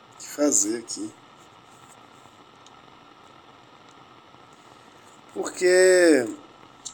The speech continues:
o que deu pra sacar é que eles tão falando dessa relação, né, de filiação e aliança o tempo todo, e como há variações de filiação e flutuações de aliança,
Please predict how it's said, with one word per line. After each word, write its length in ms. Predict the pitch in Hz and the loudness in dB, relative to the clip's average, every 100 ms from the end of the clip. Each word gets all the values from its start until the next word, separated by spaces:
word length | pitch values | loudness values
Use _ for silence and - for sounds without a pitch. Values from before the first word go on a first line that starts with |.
| - - - - - - - - - - | -20 -20 -20 -20 -20 -20 -20 -20 -20 -20
o 60 | - | -6
que 80 | 151 | 0
deu 80 | |
pra 120 | 160 180 | 0 4
sacar 460 | - 160 156 156 | 4 4 4 4
é 560 | 160 151 147 156 180 185 - - | 6 4 2 2 0 -4 -10 -18
que 100 | 147 | -8
eles 120 | 147 | -6
tão 140 | - 160 | -6 -6
falando 420 | - 156 156 165 | -2 0 2 0
dessa 220 | 160 165 | 0 0
relação, 540 | 160 175 156 - 143 | 0 -2 2 2 0
né, 140 | 135 131 | -6 -8
de 100 | 127 | -10
filiação 480 | - 131 123 - 127 | -10 -8 -2 -2 -4
e 40 | |
aliança 360 | 123 123 123 - | -10 -10 -8 -10
o 40 | |
tempo 180 | 127 - | -12 -16
todo, 360 | - 160 196 - - - - - - | -8 -6 -8 -10 -20 -20 -20 -20 -20
e 80 | - - | -20 -10
como 280 | 147 151 143 | -8 -2 0
há 200 | 147 156 | 2 0
variações 580 | 147 156 156 - 143 139 | 0 -2 -2 -2 -4 -8
de 60 | |
filiação 500 | - 156 151 - 170 | -6 -4 0 2 0
e 20 | 170 | -4
flutuações 640 | - 170 170 160 - 156 | -12 -10 -8 -6 -6 -4
de 80 | 160 | -2
aliança, 640 | 147 123 127 123 - | -2 -2 -4 -2 -2